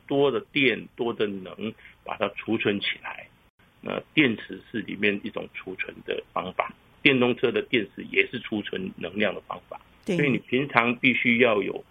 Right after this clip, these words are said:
Speaker 1: 这种周转用的、buffer 用的这个储能设备，必要的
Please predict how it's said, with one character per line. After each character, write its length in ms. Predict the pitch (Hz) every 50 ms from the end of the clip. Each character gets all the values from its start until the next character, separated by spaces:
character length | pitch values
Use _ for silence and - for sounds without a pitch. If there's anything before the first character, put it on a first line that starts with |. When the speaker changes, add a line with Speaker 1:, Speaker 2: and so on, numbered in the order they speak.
| _
Speaker 1:
这 140 | - 147 127
种 200 | - - - - - _ _ _
周 260 | - 147 151 151 156
转 260 | 147 - - 90 82 82 90
用 340 | 101 131 135 113 101 85 -
的、 140 | - - - _ _ _ -
buffer 420 | - 120 117 - - - - 101 101
用 200 | 104 107 101 90 92
的 160 | - 98 90 -
这 60 | - -
个 380 | - - - - - - - - - _ _ -
储 180 | - - 113 107
能 160 | 101 92 95
设 140 | - - -
备， 220 | - 120 107 - - _ _ _ _ _ _ -
必 100 | 190 170 156
要 120 | 156 139
的 100 | 123 113